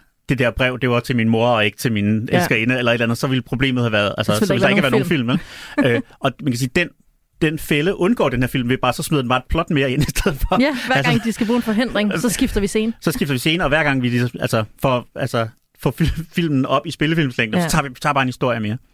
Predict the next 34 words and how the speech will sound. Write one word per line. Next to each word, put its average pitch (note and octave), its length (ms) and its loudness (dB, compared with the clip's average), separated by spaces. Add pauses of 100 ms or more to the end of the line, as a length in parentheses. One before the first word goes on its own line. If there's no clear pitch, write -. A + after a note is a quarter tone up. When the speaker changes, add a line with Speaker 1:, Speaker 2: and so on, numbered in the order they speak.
Speaker 2:
Ja. F3+ 140 0 (360)
Speaker 1:
Men C3+ 100 2
jeg B2+ 80 0
synes G#3 160 -6
altså C#3 260 -4 (140)
selv, - 260 0
og D#3+ 100 -4
den, D#3+ 200 -2
den D#3+ 160 -2 (200)
historie, D3+ 320 2
tror C#3 160 -2
jeg, A#2+ 80 0
vi A2+ 40 -4
kommer A2+ 180 -2
til B2 100 -2
at A2 80 0
snakke C3 360 -2
en C3 100 2 (100)
del C3+ 240 2
om, G#2+ 200 0 (280)
nemlig A#2+ 200 2
Keira C3 200 2
Knightley-fortællingen, A#2+ 1300 -2
som F3 160 2
Speaker 2:
Ja. A#2 60 0
Speaker 1:
jo B2+ 140 0
er C3 140 0
den B2+ 260 -4 (640)
nok A2+ 240 -2
mest B2+ 260 0
problematiske, D#3 640 0
og A#2 120 0
den, B2+ 160 0
som A2+ 400 -4